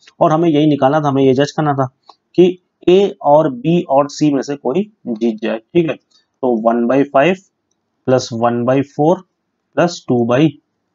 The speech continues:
seven। ठीक है, तो अब एलसीएम वगैरह देख लो कितना आ रहा है, तो फ़ाइव फ़ोर जा, अ, फ़ाइव फ़ोर जा, अ, ट्वेंटी, सेवन जा वन फ़ोर्टी,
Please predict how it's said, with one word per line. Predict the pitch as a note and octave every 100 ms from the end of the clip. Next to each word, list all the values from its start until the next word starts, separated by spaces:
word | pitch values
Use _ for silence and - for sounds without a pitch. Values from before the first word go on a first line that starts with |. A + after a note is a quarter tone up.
| _ _ _ _ B2
seven। | C3 D#3 - _ _ _ _ -
ठीक | F#3
है, | C3+ - _ _ -
तो | B2+
अब | - B2
एलसीएम | A#2+ C#3 C3
वगैरह | C3+
देख | C3+ D#3+
लो | F3
कितना | E3 F3
आ | D#3+
रहा |
है, | D3+ _ _ _ _ _ _ -
तो | B2+
फ़ाइव | A2 B2+ C3
फ़ोर | - C#3 B2+
जा, | C#3+
अ, | D3 C#3 B2 B2
फ़ाइव | - C3 C3
फ़ोर | C#3 C#3
जा, | C3+ C#3
अ, | C#3+ - B2+
ट्वेंटी, | - C3 C3 A#2+ E3 E3+
सेवन | - B2+
जा | B2+ B2+
वन | C3
फ़ोर्टी, | C3 B2 - F3+